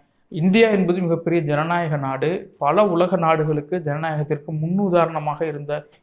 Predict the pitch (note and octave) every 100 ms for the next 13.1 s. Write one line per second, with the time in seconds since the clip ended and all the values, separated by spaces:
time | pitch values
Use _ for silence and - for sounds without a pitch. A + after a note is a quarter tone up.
0 | - D3+ D3+ D#3+ F#3+ D3+ D3 D3+ D3 C#3
1 | - F#3 - _ _ - F3 A3+ G#3+ F3+
2 | F3+ F3 E3 E3+ F3+ D3+ D3 D3+ D#3 D3+
3 | D3 C#3+ D3 D3 C#3+ C#3 C#3 C#3+ D3+ C#3
4 | C#3 D#3+ D#3 C#3 E3 D#3+ D3 C#3+ C#3 C3+
5 | C3+ - C3 C3 C#3 D3 C#3 _ _ _
6 | _ - C#3+ C#3+ B2+ B2+ - C#3 D#3 E3
7 | D3 C#3 D#3 C#3 D3+ E3 D3 C#3 C#3 C#3+
8 | F#3+ - _ _ _ D#3+ D3 F#3+ G3+ G#3
9 | E3 E3+ E3+ E3 F#3+ E3+ D3+ D3+ C#3 C#3+
10 | C#3 E3 G3+ - C3+ C#3 C#3 D#3+ D3+ C#3
11 | C#3 C#3+ C3+ D3+ D3+ D3 D3 C#3 D3+ D3+
12 | D#3+ D3+ D3 C#3 C#3 C3+ C3 C3+ C3 D3+